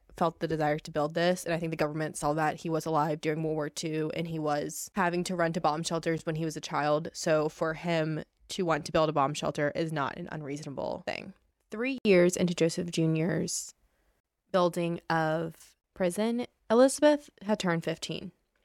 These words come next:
And when you're fifteen in Austria, you finish your primary school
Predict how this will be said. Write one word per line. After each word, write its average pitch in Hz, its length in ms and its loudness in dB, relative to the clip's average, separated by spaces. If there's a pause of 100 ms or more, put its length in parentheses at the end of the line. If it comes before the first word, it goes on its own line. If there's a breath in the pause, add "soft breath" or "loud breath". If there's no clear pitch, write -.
(760)
And 214 80 4
when 233 100 6
you're 240 100 2
fifteen 214 380 -2
in - 60 -4
Austria, 190 340 -2
you 185 200 -2
finish 190 340 -2
your 196 80 -2
primary 175 340 -2
school - 460 -8